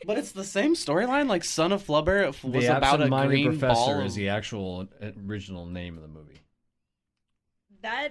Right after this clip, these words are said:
Speaker 3: is a horrible movie title. <laughs>
Speaker 2: <laughs>
Speaker 3: Like, imagine trying to get your family to go out to see a movie and, like, "Oh, guys, like, there's a new movie out. What's it called?" The Absent-Minded <laughs> Professor.
Speaker 2: Not terribly compelling, is it?
Speaker 3: <laughs>
Speaker 2: But Flubber is,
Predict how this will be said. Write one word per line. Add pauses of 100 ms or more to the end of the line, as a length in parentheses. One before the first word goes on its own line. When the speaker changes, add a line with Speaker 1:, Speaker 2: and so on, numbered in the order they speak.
Speaker 3:
is
a
horrible
movie
title.
<laughs> (180)
Speaker 2:
<laughs>
Speaker 3:
Like, (760)
imagine
trying
to
get
your
family
to
go
out
to
see
a
movie
and,
like,
"Oh, (220)
guys,
like,
there's
a
new
movie
out.
What's
it
called?" (200)
The
Absent-Minded (300)
<laughs>
Professor. (160)
Speaker 2:
Not
terribly (220)
compelling,
is
it?
Speaker 3:
<laughs>
Speaker 2:
But
Flubber
is,